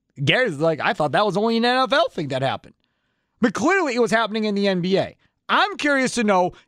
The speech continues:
does this stuff, do these guys like Kidd still exist?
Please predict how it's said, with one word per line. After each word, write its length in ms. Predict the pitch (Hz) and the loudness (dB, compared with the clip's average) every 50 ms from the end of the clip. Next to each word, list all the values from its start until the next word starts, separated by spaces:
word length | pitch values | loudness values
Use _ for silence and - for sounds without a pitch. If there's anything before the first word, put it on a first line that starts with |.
| _ _ | _ _
does 380 | 147 135 - 190 202 - 294 196 | 0 2 2 2 2 0 0 0
this 240 | 196 262 254 220 - | -2 -2 -2 -2 -2
stuff, 440 | - - 208 208 208 202 208 - _ _ _ _ _ 151 135 | 0 2 2 4 4 0 0 -4 _ _ _ _ _ -2 2
do 200 | 151 262 311 285 | 2 2 2 2
these 240 | 277 254 254 214 | 0 0 0 0
guys 520 | 170 185 180 165 151 143 147 160 165 - - _ | 0 0 2 2 2 0 0 -2 -2 -6 -12 _
like 320 | - 123 143 175 208 214 - | -8 -2 0 0 0 0 -4
Kidd 380 | - 160 143 123 117 123 143 - _ _ _ | -6 -4 -4 -4 -4 -6 -8 -12 _ _ _
still 600 | - - - - - 214 214 208 220 233 240 - - | -6 -4 -4 -2 0 0 2 2 2 0 -2 -4 -2
exist? 580 | - 214 196 180 156 143 120 76 - - _ | -2 -2 -2 0 -2 -4 -4 -6 -8 -18 _